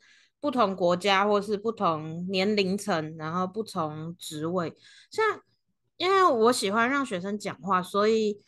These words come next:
以前我上课的时-，之前会有，比如说半个小时请他们说话，然后，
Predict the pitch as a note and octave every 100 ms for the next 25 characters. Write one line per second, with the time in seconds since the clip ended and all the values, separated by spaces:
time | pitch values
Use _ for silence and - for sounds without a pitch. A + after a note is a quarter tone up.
0 | _ _ _ _ G#3 G3 A#3 C4+ C#4+ A3
1 | G3 F3+ E3 E3 E3+ - - C#4+ C4+ C#4+
2 | A#3+ F#3 - - _ _ - C4 B3+ G#3+
3 | F#3+ B3 A3 F3 D3 - A3 G#3 G#3 G3+
4 | E3+ E3 D3+ D3+ D3 E3+ D3+ - C#3 C3+
5 | D#3 F2 D3 F3+ A3+ A#3 G#3+